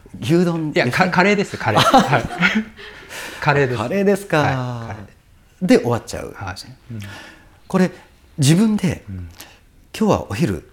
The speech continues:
Speaker 1: フェルモンドさん何食べたんですか？」
Speaker 2: はい。
Speaker 1: って聞いて、
Speaker 2: うん。
Speaker 1: で、まあ、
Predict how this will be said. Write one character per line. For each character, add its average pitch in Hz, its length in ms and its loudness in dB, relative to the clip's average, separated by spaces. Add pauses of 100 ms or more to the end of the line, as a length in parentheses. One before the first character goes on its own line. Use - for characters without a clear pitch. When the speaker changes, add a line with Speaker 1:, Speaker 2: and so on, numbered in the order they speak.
(140)
Speaker 1:
フ - 80 -18
ェ 117 40 0
ル 123 60 0
モ 139 100 0
ン - 20 -2
ド 110 80 -4
さ - 100 -10
ん 90 60 -10
何 139 140 0
食 92 100 -6
べ 95 80 -6
た - 80 -12
ん - 60 -16
で - 80 -14
す - 100 -10
か？」 87 200 -12 (200)
Speaker 2:
は 92 140 -10
い。 - 40 -12
Speaker 1:
っ - 40 -20
て - 100 -8
聞 139 200 -2
い 135 60 -4
て、 156 260 0
Speaker 2:
う - 80 0
ん。 131 140 0 (320)
Speaker 1:
で、 202 260 2 (420)
ま 180 400 0
あ、 - 140 -20